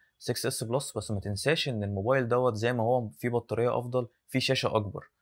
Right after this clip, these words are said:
فانا عايز الخص لك الموضوع بتاع البطاريه، البطاريه سيئه جدا في الموبايلين، البطاريه مش هتكمل معاك اليوم لاخره، هتضطر تستخدم باور بانك، هتضطر تستخدم شاحن في نص اليوم، فبالتالي ده سبب مهم جدا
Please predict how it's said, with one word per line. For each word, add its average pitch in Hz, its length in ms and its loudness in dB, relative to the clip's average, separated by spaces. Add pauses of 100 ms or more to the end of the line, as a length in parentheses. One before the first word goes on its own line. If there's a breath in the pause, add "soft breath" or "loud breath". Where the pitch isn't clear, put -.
(560 soft breath)
فانا 107 600 6
عايز 147 180 4
الخص 143 360 2
لك 139 100 -2
الموضوع 117 320 0
بتاع 135 180 -4
البطاريه، 123 600 -2
البطاريه 113 440 0
سيئه 123 320 2
جدا 117 360 0
في 101 80 -8
الموبايلين، 98 600 0
البطاريه 101 360 -2
مش 135 160 -2
هتكمل 123 320 -4
معاك 113 240 -2
اليوم 113 280 0 (300 soft breath)
لاخره، 101 440 -4
هتضطر 131 360 -2
تستخدم 127 480 0
باور 117 220 6
بانك، 117 320 -4
هتضطر 113 340 -4
تستخدم 113 540 -4 (220 soft breath)
شاحن 120 300 -2
في 113 140 -8
نص 113 220 -4
اليوم، 98 280 -2
فبالتالي 143 560 2
ده 160 120 6
سبب 165 300 2
مهم 143 340 4
جدا 143 560 0